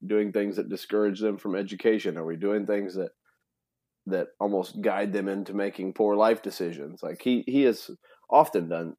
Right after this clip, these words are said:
things like that. And hi-, this leadership initiative is a huge demonstration of that. And so if on the heels of all that, he was to say, "I have players that care about this, and so I need to care about it. And I need to know why it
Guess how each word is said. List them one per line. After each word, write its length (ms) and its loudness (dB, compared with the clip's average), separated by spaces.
things 220 -4
like 200 -6
that. 220 -6
And 180 -6
hi-, 120 -4
this 360 -6
leadership 440 0
initiative 480 -2
is 140 -6
a 60 -6
huge 440 -2
demonstration 580 -4
of 120 -12
that. 280 -8
And 100 -10
so 180 4
if 120 2
on 140 4
the 60 -2
heels 320 2
of 100 -2
all 200 6
that, 260 -4
he 100 2
was 220 -2
to 80 -8
say, 500 0
"I 140 4
have 180 2
players 340 2
that 200 -4
care 220 2
about 300 -2
this, 360 -8
and 160 -10
so 240 -4
I 160 4
need 160 -2
to 60 -12
care 220 -8
about 260 -10
it. 80 -14
And 540 -12
I 140 -2
need 180 0
to 80 -4
know 220 0
why 360 -2
it 100 -8